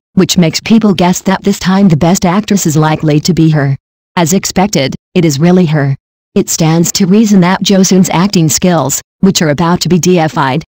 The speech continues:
do not need an award to prove it. However, she has been ridiculed recently because of Rui's royal love in the palace. Now she really needs this Best Actress award to restore her reputation. Tang Yan regretfully lost the election,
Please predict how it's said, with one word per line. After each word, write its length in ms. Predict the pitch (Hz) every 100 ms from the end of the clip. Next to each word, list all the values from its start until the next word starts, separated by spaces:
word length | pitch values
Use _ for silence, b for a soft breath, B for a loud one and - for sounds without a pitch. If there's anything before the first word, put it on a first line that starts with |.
| _
do 140 | - 180
not 240 | 165 247
need 180 | 240 233
an 80 | 165
award 400 | 151 165 165 180
to 100 | -
prove 260 | 175 190 175
it. 200 | - - _ _ _ -
However, 600 | 175 160 147 151 156 208 _ -
she 200 | - 202
has 140 | 165
been 140 | 175
ridiculed 560 | 156 175 160 175 147 147
recently 500 | 170 208 247 180 170
because 340 | 151 - 240
of 140 | 196 160
Rui's 680 | 196 196 170 165 165 156 139
royal 320 | 165 180 156
love 280 | 160 147 151
in 60 |
the 80 | 151
palace. 580 | - 165 170 135 135 - _ _ _ -
Now 240 | 170 180
she 200 | 208 202
really 260 | 185 196 202
needs 240 | 196 180
this 140 | 170 170
Best 300 | 175 190 185
Actress 380 | 175 208 202
award 420 | 208 165 160 180 175
to 120 | 165
restore 380 | 175 - 180 175
her 140 | 160
reputation. 800 | 165 185 170 175 165 160 139 139 - _ _ -
Tang 260 | 175 190 170
Yan 320 | 175 160 156
regretfully 600 | 156 151 170 175 202 196
lost 320 | 190 202 202
the 100 | 185
election, 560 | 165 151 180 170 147